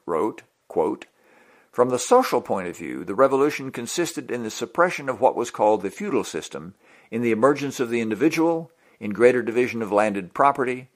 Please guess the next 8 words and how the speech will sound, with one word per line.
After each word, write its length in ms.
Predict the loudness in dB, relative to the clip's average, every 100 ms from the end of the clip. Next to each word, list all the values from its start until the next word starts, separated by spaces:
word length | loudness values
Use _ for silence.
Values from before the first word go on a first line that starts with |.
| _ -4
the 120 | 0
abolition 680 | 0 2 2 2 -2 -10 -8
of 140 | -6
the 80 | -6
privileges 680 | -12 -2 0 0 -2 -4 -4
of 160 | -2
noble 280 | 2 4 4
birth, 460 | 4 4 4 0